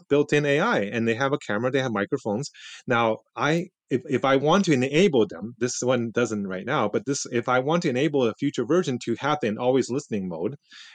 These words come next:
and it can actually hear all my conversations and be able to guide me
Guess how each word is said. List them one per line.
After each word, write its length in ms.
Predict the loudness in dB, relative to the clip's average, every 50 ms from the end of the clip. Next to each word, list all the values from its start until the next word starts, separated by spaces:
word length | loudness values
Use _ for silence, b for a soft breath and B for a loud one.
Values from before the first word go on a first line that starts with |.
| B B
and 300 | -4 -2 -2 0 -2 -4 -4
it 140 | -6 -6 -4
can 140 | -2 -2
actually 260 | -2 -2 -2 -2 -4 -4
hear 320 | -2 2 4 4 4 6
all 160 | 4 2 2
my 160 | 2 0 -2
conversations 680 | -2 -2 -4 -4 -4 -4 -4 -6 -6 -6 -6 -8 -8 -6
and 160 | -6 -6 -4 0
be 100 | 0 0
able 200 | 2 2 0 0 0
to 120 | -2 -4 -2
guide 320 | -2 0 2 2 0 0
me 240 | -2 -6 -8 -8